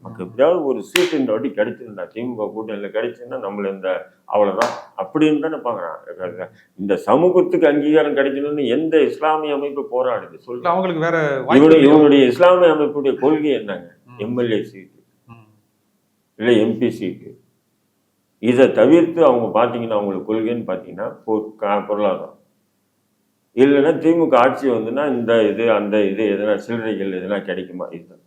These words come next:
Speaker 1: இதை தவிர இந்த கொள்கை, ஏதாவது இஸ்லாமிய அமைப்பு ஒரு கொள்கை இருக்குன்னு சொல்லுங்க, நீங்க நான் ஒத்துக்கிறேன். முஸ்லீம் லீக் என்ன கொள்கை? தமுமுகவுக்கு என்ன கொள்கை இருக்கு? அரசியல் அங்கீகாரம் பெறணும்.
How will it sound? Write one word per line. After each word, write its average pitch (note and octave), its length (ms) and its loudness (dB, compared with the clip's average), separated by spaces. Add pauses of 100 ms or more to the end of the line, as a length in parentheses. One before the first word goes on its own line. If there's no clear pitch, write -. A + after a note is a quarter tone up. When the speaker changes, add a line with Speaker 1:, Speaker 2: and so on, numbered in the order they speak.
(240)
Speaker 1:
இதை B2 260 4
தவிர E3 280 6
இந்த B2+ 180 2
கொள்கை, E3 540 2
ஏதாவது C#3 440 4
இஸ்லாமிய C#3 380 -2
அமைப்பு A2+ 220 -10
ஒரு B2 200 2
கொள்கை B2+ 280 2
இருக்குன்னு A2+ 280 -2
சொல்லுங்க, G#2+ 260 -10
நீங்க F#2+ 160 -10
நான் F2 200 -6
ஒத்துக்கிறேன். F2 400 -16 (720)
முஸ்லீம் B2 380 0
லீக் A#2 180 -2
என்ன G2+ 220 -4
கொள்கை? F#2 340 -10 (320)
தமுமுகவுக்கு D3 500 6
என்ன A#2 200 2
கொள்கை G2 260 -2
இருக்கு? F#2 260 -14 (760)
அரசியல் D3 580 2
அங்கீகாரம் A#2 540 0
பெறணும். F2+ 360 -10